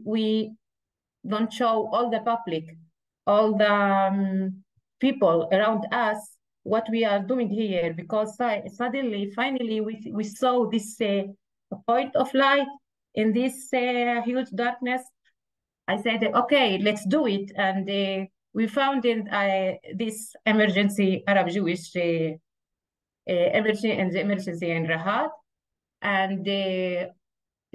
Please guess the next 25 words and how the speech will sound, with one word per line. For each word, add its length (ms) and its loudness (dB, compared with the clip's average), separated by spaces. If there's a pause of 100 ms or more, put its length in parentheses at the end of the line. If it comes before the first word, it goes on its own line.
through 300 4
this 340 0 (100)
project, 600 0 (400)
we 120 -2
supplies 580 -2
food 360 -2
for 320 0
two 140 -2
thousand 380 -2
and 160 -4
forty-five 640 -4 (800)
Arab 340 0
and 140 -2
Jewish 260 -2 (140)
families. 520 -4 (640)
All 260 4
of 200 2
this 300 0
is 140 -4
organized 880 0
weekly 440 0
in 280 -4
every 500 0
week, 340 -4 (340)
Wednesday, 800 -2